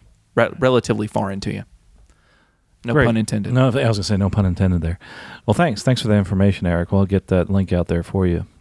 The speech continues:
Speaker 2: Uh, next question. We're running a little bit, uh, short on time. We got about, uh, twelve more minutes, so we'll get these other two questions in here. Next question comes in from Salon, says, "Hi, I've been enjoying your podcast for a while now. They are informative and especially motivating.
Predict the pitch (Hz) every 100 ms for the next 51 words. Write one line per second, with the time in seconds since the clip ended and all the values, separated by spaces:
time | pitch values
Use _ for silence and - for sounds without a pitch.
0 | - 92 92 92 117 170 - 147 - 208
1 | 185 104 98 101 120 107 110 170 131 127
2 | - 110 104 131 131 120 107 120 143 127
3 | 101 98 95 92 - 92 85 87 _ -
4 | - - - - - 101 90 85 90 80
5 | 71 90 92 87 90 85 - - 87 -
6 | 87 95 90 87 - - - - - -
7 | _ - 160 185 160 156 135 123 139 123
8 | 156 151 127 117 - 120 156 123 104 104
9 | 98 - 175 156 110 107 117 120 113 107
10 | 113 107 123 208 175 - 139 156 139 120
11 | - 95 123 147 113 87 85 90 90 92
12 | - 120 135 135 117 107 - 151 - 160
13 | 123 113 107 90 82 76